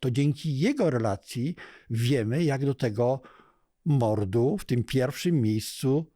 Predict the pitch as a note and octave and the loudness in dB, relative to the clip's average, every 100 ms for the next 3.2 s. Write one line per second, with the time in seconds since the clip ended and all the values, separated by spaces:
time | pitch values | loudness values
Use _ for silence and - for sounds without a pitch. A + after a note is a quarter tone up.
0 | _ B2+ G#2+ E2+ - F2+ - - _ - | _ -6 -4 -4 -8 -12 -14 -18 _ -20
1 | - - _ - B2 B2+ E3+ D#3+ E3 F3 | -20 -20 _ -4 -2 0 -2 0 0 0
2 | C3+ D3 C#3+ C#3+ - - - B2+ A#2+ A#2+ | 0 2 2 0 -2 -10 -4 0 2 0
3 | A#2+ | -2